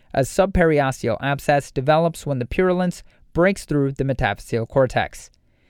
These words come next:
Septic arthritis develops when the purulence breaks through an intraarticular metaphyseal cortex,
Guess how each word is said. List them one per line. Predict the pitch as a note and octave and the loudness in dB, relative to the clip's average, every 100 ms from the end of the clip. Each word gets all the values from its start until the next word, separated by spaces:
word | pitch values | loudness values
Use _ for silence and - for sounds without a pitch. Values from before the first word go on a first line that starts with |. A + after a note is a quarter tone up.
| _ | _
Septic | - D3 - C3+ | -2 0 0 0
arthritis | A#2 A#2+ D3+ D#3 D3+ - | 0 2 4 4 2 -2
develops | - C3+ C#3+ D3 C#3+ | -4 2 4 4 0
when | D3 B2 | -4 -6
the | |
purulence | A2 E3+ E3+ E3 E3 - | -4 0 2 2 -2 -6
breaks | C#3 D#3+ G3 - | -4 2 2 0
through | - C3+ B2+ - | -2 0 0 -2
an | C#3+ - | -4 -2
intraarticular | G3 - B2+ - C3 B2+ C3 | -2 -2 -2 -4 -4 -2 -2
metaphyseal | C3 C3 D#3+ D#3+ C#3+ G#2+ G#2 | -2 -2 -2 -2 -6 -8 -4
cortex, | - C#3 - G2+ - | -2 -2 -2 -6 -8